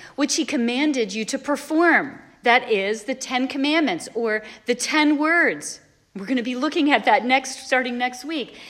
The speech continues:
And he wrote them on two tablets of stone. There were two tablets of stone. In the Suzerain Vassal treaties, there was always two tablets that would have the covenant on both,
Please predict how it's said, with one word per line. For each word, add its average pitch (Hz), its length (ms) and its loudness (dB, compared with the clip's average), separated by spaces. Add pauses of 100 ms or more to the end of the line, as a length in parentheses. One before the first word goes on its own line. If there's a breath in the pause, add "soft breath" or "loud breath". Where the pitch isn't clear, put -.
(200 loud breath)
And 294 160 2
he 294 180 2
wrote 311 500 4
them 202 300 6
on 247 220 2
two 370 320 0
tablets 339 600 0
of 294 80 -8
stone. 339 500 0 (260 loud breath)
There 311 140 0
were 285 140 -2
two 370 480 0
tablets 247 440 -4
of 233 60 -12
stone. 156 480 -12 (220 loud breath)
In 269 100 -4
the 269 80 -2
Suzerain 320 720 -6
Vassal 262 600 -2 (300 loud breath)
treaties, 302 760 -6
there 262 120 -4
was 262 180 -6
always 269 380 -6 (120)
two 285 540 -6
tablets 247 680 -8 (320 loud breath)
that 262 140 0
would 269 120 -4
have 277 320 -4
the 247 60 -2
covenant 285 680 -4
on 226 160 -6
both, 277 580 -2